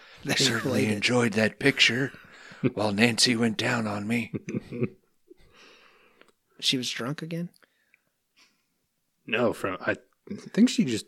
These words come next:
Speaker 3: blew him all the time.
Speaker 2: She, she was, like, a notorious,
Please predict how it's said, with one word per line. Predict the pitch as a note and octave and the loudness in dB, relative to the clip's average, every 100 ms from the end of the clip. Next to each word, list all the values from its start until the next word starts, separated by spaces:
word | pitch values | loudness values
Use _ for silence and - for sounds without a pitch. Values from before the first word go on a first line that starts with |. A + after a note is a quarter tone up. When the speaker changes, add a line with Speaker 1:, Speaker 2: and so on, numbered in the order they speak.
| _ - | _ -10
Speaker 3:
blew | G#2+ G2+ D3+ | 0 4 4
him | G#2 | 4
all | F2+ | 0
the | G2 - | -4 -4
time. | - - | -2 0
Speaker 2:
She, | - - - - F2+ | 2 2 0 -10 0
she | - G#2+ | 4 4
was, | G2+ | 4
like, | E2 - | 0 0
a | G#2+ | 0
notorious, | F2+ - G2+ G2 G2 F2+ F2 - | 0 0 4 8 8 6 6 0